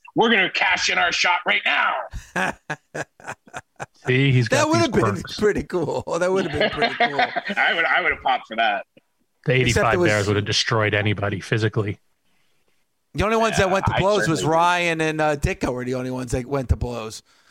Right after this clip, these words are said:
Speaker 2: Yeah.
Speaker 3: Um, so, so Scott, when you, when, so when you look at what's going on right now, we gotta get into Rebellion. Obviously on Sunday, April twenty-fifth, pay-per-view on Fight T V.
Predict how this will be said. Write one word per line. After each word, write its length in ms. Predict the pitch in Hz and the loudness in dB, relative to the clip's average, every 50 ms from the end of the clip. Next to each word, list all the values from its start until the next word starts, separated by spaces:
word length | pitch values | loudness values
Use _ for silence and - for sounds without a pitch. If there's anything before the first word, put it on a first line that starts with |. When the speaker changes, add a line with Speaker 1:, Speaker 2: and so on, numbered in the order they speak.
| - - 127 | -20 -16 -14
Speaker 2:
Yeah. 520 | 113 107 - - 151 160 165 165 160 160 156 | -14 -10 -6 -2 0 2 2 4 2 2 0
Speaker 3:
Um, 180 | 156 156 - _ - | -2 -4 -12 _ -8
so, 420 | - - 247 240 220 202 - - | -2 0 0 2 0 0 -2 -4
so 240 | - - 240 220 208 | -2 0 0 2 2
Scott, 500 | 196 - - 254 240 254 233 202 170 - | 0 0 0 0 2 2 2 2 0 0
when 140 | 175 190 190 | 0 0 0
you, 220 | 208 233 240 202 - | 0 0 0 0 0
when, 340 | 175 196 202 196 196 190 - _ - | 0 0 0 0 -2 -6 -8 _ -8
so 520 | - - - 226 220 208 202 190 - - - | -6 -2 0 2 2 2 2 0 -2 -6 -12
when 240 | - 165 190 202 190 | -4 -2 0 0 2
you 140 | 208 247 247 | 2 0 2
look 180 | 254 240 - | 0 0 0
at 100 | 214 185 | -2 -2
what's 180 | 175 185 175 - | 0 -2 -2 0
going 280 | - 190 180 175 170 165 | 0 2 2 2 2 0
on 140 | 160 156 | 0 2
right 160 | 156 156 156 151 | 0 0 0 0
now, 140 | 160 160 | 0 0
we 80 | 160 165 | 0 0
gotta 240 | 202 233 240 226 202 | 0 0 0 0 0
get 140 | 180 185 170 | 0 0 0
into 200 | 160 - - 151 | 0 -2 -2 0
Rebellion. 520 | 147 143 123 143 135 127 131 131 131 - | 0 0 0 0 0 -2 -2 -4 -4 -4
Obviously 520 | - 139 151 156 151 165 - - 180 175 165 | -2 0 0 0 0 -2 -4 -2 0 0 0
on 160 | 151 151 147 | 0 -2 -2
Sunday, 540 | - - 175 160 156 151 156 151 151 151 - - - - - - | -2 -2 -2 -2 -2 0 0 0 0 -2 -4 -8 -14 -10 -2 0
April 320 | 160 170 160 - 175 165 | 0 0 2 0 -2 -2
twenty-fifth, 560 | - 156 170 165 165 - - 160 151 - - | -2 -2 -2 -2 -2 -2 -2 -2 -2 0 -2
pay-per-view 640 | 131 165 170 165 165 170 165 143 156 160 165 165 151 - - - - - | -2 0 0 0 0 -2 -2 0 0 0 0 0 -2 -6 -12 -12 -4 -2
on 240 | 156 170 175 170 143 | 0 0 0 -2 -4
Fight 340 | - 180 165 165 165 156 | -2 -2 0 0 -2 -2
T 240 | - - 170 165 160 | -4 -4 -2 -2 -4
V. 480 | 135 139 160 160 156 156 147 143 135 | -2 0 0 0 2 0 0 -2 -4